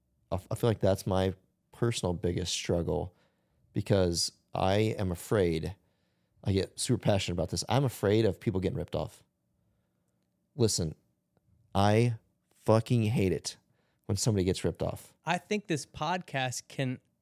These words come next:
Speaker 2: can bridge that gap a little bit for you,
Speaker 1: Yeah.
Speaker 2: though. Because, again, you have to have,
Speaker 1: Just
Speaker 2: you're
Speaker 1: gotta
Speaker 2: at a point where you need an ideal client, because otherwise it's not worth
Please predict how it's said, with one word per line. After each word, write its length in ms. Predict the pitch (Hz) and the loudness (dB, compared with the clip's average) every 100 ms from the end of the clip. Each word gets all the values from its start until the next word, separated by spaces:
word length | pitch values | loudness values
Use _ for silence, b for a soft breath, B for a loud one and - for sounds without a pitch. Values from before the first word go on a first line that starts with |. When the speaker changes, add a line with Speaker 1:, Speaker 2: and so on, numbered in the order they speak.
| _ _ _ _ | _ _ _ _
Speaker 2:
can 160 | - 131 | -8 -6
bridge 460 | 120 143 151 131 | 0 2 2 0
that 300 | 131 120 127 | -2 -2 -4
gap 300 | 123 131 131 | 0 2 2
a 40 | 127 | -2
little 240 | 120 117 | -4 -4
bit 200 | 120 117 | -4 -8
for 240 | - 123 123 | -6 -4 -2
you, 100 | 117 | -4
Speaker 1:
Yeah. 40 | |
Speaker 2:
though. 240 | 113 110 - _ _ _ _ 139 | -8 -12 -18 _ _ _ _ -6
Because, 360 | 139 135 123 - | 0 0 -2 -6
again, 420 | 147 143 139 135 - - | -6 -2 0 -2 -6 -12
you 180 | 139 156 | -4 0
have 180 | 156 139 | 0 0
to 60 | 139 | 0
have, 200 | 135 131 - | -2 -4 -8
Speaker 1:
Just 140 | 143 | -2
Speaker 2:
you're 100 | 160 | 2
Speaker 1:
gotta 120 | 165 | 2
Speaker 2:
at 20 | |
a 80 | 147 | 0
point 220 | 147 147 | -2 -4
where 100 | 135 | -2
you 160 | 135 143 | -2 0
need 200 | 143 131 | 0 0
an 100 | 131 | -2
ideal 440 | 127 131 123 131 123 | -2 -2 -2 -2 -2
client, 500 | - 127 120 147 - 139 | -4 -4 -2 -4 -8 -10
because 260 | 127 127 | -6 -4
otherwise 360 | 131 127 127 120 | -2 -2 -2 -4
it's 140 | 117 | -4
not 280 | 131 127 123 | -4 -4 -6
worth 500 | 131 131 139 135 | -6 -2 -2 -4